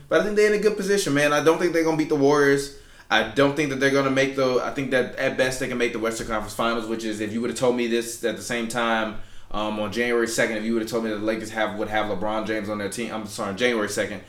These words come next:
that the Lakers would have LeBron James on their team and have, uh, uh, an above five hundred record, and people might be talking about them beating the Warriors after the Warriors got DeMarcus Cousins, I would be telling you to shut the fuck up.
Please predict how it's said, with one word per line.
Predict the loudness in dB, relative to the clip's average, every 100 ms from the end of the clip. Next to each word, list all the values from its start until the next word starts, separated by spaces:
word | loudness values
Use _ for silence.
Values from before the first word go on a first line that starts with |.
| -16 -10
that |
the | 0
Lakers | 0 0
would | -2
have |
LeBron | -2 0 2 2 2
James | 0 0
on | -2
their | -2
team | -4 -6 -4 -8 -12 -20 -12 -4
and | -4 0
have, | 2 6 4 2
uh, | 0 0 0 -4 -6 -10 -16 -20 -20 -8
uh, | -4 -2 -2 -4 -12 _
an | -6
above | 2 4 6
five | 4 2
hundred | 0 -2
record, | 2 2 2 -6 -8 -18 -8 0
and | 4 4 4 0 -6 -14 -2
people | -2 2
might | 2
be | 2
talking | 2 2 4
about | 2 0
them | -2
beating | 0 0
the | 0
Warriors | 2 4 4 2
after | 0 2 2
the | 0
Warriors | 0 2 2 2
got | 2
DeMarcus | 2 0 0 0
Cousins, | 2 2 2
I | 2
would | 2
be | 0
telling | -2 -2
you | -2
to | -2
shut | -4
the | -4
fuck | -4 -4 -4
up. | -10 -14